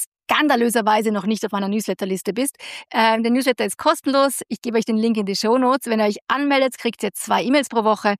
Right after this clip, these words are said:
Das eine ist der Newsletter, da ist Links zu Artikeln und Rezepten, ist alles kostenlos. Und dann gibt's eine zweite E-Mail, quasi mit dem Hinweis zum Thema, zur neuen Podcast-Folge als Erinnerung. Und da ist der Link drinnen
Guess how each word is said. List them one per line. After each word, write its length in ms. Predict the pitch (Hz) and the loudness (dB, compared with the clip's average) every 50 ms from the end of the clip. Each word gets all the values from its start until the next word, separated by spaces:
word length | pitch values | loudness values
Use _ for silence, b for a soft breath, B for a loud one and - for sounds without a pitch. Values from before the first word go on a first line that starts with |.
| B B B B B B | B B B B B B
Das 140 | - 214 - | -8 -6 -2
eine 260 | - - 220 226 220 | 0 0 0 0 -2
ist 100 | - - | -4 -4
der 80 | 196 | -2
Newsletter, 540 | 170 185 208 262 285 - 320 311 - 320 330 339 B B B B B - | 0 2 2 2 2 2 0 2 2 2 2 2 B B B B B 0
da 320 | 233 208 208 208 202 208 | 2 4 4 6 4 4
ist 320 | - - 220 214 190 - - - - - | 2 0 -2 -2 -2 -4 -12 -14 -14 -14
Links 440 | - - - 202 214 214 - - | -12 -8 -4 -2 -2 -2 -4 -6
zu 120 | - - - | -6 -6 -4
Artikeln 680 | - 214 - - 339 320 - - 285 277 269 269 269 | -4 -2 0 2 0 0 2 2 2 2 2 2 0
und 460 | - - 208 185 180 175 - - - - - | -2 -4 -4 -4 -4 -6 -8 -12 -14 -10 -6
Rezepten, 380 | - 214 - 285 269 - - 247 | -4 -2 0 0 0 0 0 -4
ist 100 | 214 - | -4 -2
alles 200 | 185 185 190 - | -2 -4 -4 -2
kostenlos. 540 | - 294 302 - - 262 254 254 262 247 - B B B B B B B - | 0 0 0 0 0 2 2 2 2 2 -2 B B B B B B B -2
Und 180 | - 240 220 247 | -2 0 2 2
dann 120 | 233 233 | 2 0
gibt's 160 | 240 226 - 240 | 0 -2 -2 -2
eine 120 | 202 202 | -2 -2
zweite 440 | - - 262 269 294 330 - - - | -2 0 2 2 2 2 0 -2 -4
E-Mail, 420 | - 269 262 262 254 254 254 247 220 | -2 2 2 4 4 4 2 0 -2
quasi 240 | - - 233 208 226 | 0 0 0 0 2
mit 100 | 208 202 | 0 2
dem 60 | 214 | 2
Hinweis 420 | 214 190 254 262 254 226 240 220 - | 2 4 4 4 4 4 2 0 0
zum 220 | - - 202 190 | -4 -6 -6 -6
Thema, 320 | - - 220 214 214 208 196 | -2 -2 0 0 0 0 -2
zur 140 | - 202 | -2 -4
neuen 220 | 185 185 180 175 180 | -2 -2 -2 -4 -4
Podcast-Folge 840 | - - 311 311 320 - - 262 233 226 - - - 226 220 214 208 | -2 2 2 2 2 0 -2 -2 -2 -2 -2 0 0 0 2 2 0
als 100 | 190 - | -2 -2
Erinnerung. 460 | 196 196 233 254 262 269 254 240 - | -2 0 2 2 2 2 0 0 -2
Und 180 | - 196 - - _ _ - | -4 -6 -6 -8 _ _ -2
da 240 | 202 196 226 262 311 - - | 0 2 2 2 0 0 -4
ist 180 | - 233 - | -8 -6 -2
der 80 | - 226 | -2 -2
Link 320 | 233 208 196 208 233 - - - | 0 0 0 0 -2 -2 -4 -12
drinnen 340 | - - 180 180 214 247 | -10 -8 -6 -4 -4 -4